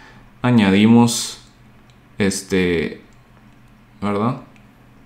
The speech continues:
una rama precisamente hacia acá. Muy bien. Ahora en la siguiente iteración nos preguntamos, ¿será que es posible ahora conectar,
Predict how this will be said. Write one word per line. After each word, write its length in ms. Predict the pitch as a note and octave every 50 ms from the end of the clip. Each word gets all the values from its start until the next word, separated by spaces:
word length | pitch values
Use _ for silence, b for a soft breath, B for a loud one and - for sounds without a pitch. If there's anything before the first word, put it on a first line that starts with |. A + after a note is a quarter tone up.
| _ _ -
una 200 | - A2+ A2 G#2+
rama 280 | G#2 A2 G#2+ A#2 A#2+ A2+
precisamente 920 | - G2 - G2+ G2 G#2 G2+ G2+ G2+ G2+ G2 G2 G#2 G#2+ G#2 G#2 A#2 - - - -
hacia 240 | - - - - -
acá. 180 | - - - - - - - - - - - - - - - - B B B B B B B B B B - -
Muy 140 | - G2 F2
bien. 140 | - - - B B B B B B B B B B - - -
Ahora 160 | - A#2 C#3+ F3
en 60 | F#3
la 100 | D3+ A#2+
siguiente 240 | B2 C3 D3 D#3 F#3
iteración 440 | - - A#2+ G2+ - - D#3 F3
nos 100 | E3+ C#3
preguntamos, 680 | A2+ - F#2+ F#2+ F2 F2 F#2 - C3+ A#2+ G2+ G2 - - -
¿será 320 | - - A2+ G#2+ A#2+ A#2+
que 80 | - D#3
es 80 | D3+
posible 580 | D3+ - D3+ C#3 B2+ - D#3+ D#3+ E3 D#3+ C#3+ A#2+
ahora 380 | G#2 G#2+ A#2+ C3+ D3 C#3+ C#3+ -
conectar, 640 | B2 G#2 G2 G2 G2 - - D3+ C#3+ - - -